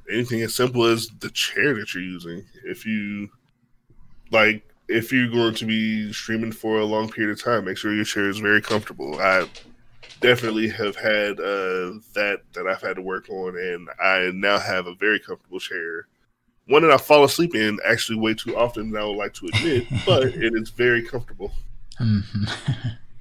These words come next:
Speaker 1: Uh, if you wanna, like, become very serious at it, you're going to have to invest in quite a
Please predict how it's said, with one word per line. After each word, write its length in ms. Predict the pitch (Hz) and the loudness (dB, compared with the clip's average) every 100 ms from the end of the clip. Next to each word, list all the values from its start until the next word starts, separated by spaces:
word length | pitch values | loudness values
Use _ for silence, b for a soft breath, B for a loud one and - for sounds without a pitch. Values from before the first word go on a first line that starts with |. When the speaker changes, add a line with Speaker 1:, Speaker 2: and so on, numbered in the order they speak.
| - - - | -16 -14 -4
Speaker 1:
Uh, 380 | 113 113 113 110 | 0 4 4 2
if 160 | 101 110 | 0 -2
you 80 | 120 | 0
wanna, 340 | 123 120 117 | 2 2 2
like, 260 | 113 107 101 | 0 -2 -4
become 480 | 110 120 110 107 110 | -4 -4 -2 -4 -2
very 300 | 107 113 110 | 2 2 2
serious 400 | - 135 113 - | -2 -2 -2 -4
at 160 | 95 | -4
it, 160 | 90 82 | -4 -6
you're 180 | 95 101 | -8 -6
going 280 | 104 104 | -4 -4
to 360 | 104 - 110 107 | -6 -6 -6 -6
have 260 | - 107 - | -4 -6 -4
to 80 | 101 | -6
invest 480 | 101 98 101 - | -6 -4 -4 -6
in 260 | 87 95 92 | -10 -10 -10
quite 420 | - - 95 107 | -18 -10 -2 0
a 80 | 104 | 0